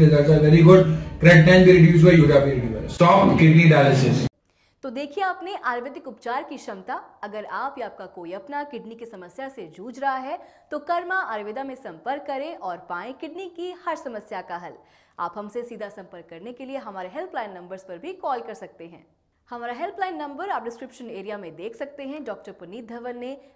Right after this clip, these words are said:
Speaker 2: अपने आयुर्वेदिक ज्ञान से कितने ही kidney रोगियों को नए जीवन की दिशा दी है। आयुर्वेदिक औषधि से उन्होंने जवाब दे चुकी kidneys को भी पहले जैसा दुरुस्त बनाया है।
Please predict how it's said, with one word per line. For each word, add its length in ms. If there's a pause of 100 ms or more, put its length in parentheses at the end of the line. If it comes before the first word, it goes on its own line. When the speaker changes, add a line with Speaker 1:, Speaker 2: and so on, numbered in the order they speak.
(100)
Speaker 2:
अपने 320
आयुर्वेदिक 520
ज्ञान 360
से 80
कितने 420
ही 160
kidney 320
रोगियों 340
को 160
नए 300
जीवन 320
की 160
दिशा 380
दी 160
है। 380 (280)
आयुर्वेदिक 420
औषधि 340
से 160
उन्होंने 400
जवाब 380
दे 140
चुकी 260
kidneys 400
को 120
भी 160
पहले 340
जैसा 280
दुरुस्त 420
बनाया 320
है। 260